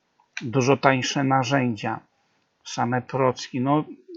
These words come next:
nie ma po prostu, jak, y, czasami w komentarzach komuś piszę, żeby wymienił pięć zalet A V R-ów, y, z-, z-, zalety w stosunku do S T M trzydzieści dwa,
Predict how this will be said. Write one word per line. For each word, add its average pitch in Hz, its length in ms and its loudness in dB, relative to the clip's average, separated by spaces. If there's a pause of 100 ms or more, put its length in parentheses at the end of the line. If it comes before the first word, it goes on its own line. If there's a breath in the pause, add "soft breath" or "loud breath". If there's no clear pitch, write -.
(120)
nie 196 200 2
ma 190 140 6
po 160 140 -6
prostu, 156 600 -2 (540 soft breath)
jak, 143 400 -2 (120)
y, 135 160 -4 (120)
czasami 151 480 0
w - 120 -14
komentarzach 135 720 -2
komuś 123 520 -2 (540)
piszę, 139 300 -4
żeby 120 300 0
wymienił 123 440 2
pięć 151 360 0
zalet 127 500 4 (580)
A 139 80 8
V - 160 -2 (160)
R-ów, 139 320 4
y, - 40 -14 (680)
z-, 165 340 -8
z-, 127 340 -6
zalety 139 380 2
w - 40 -2
stosunku 135 500 -6
do 127 220 -2
S - 180 -12
T 139 80 -6
M 120 200 0
trzydzieści 120 500 -6
dwa, 127 300 4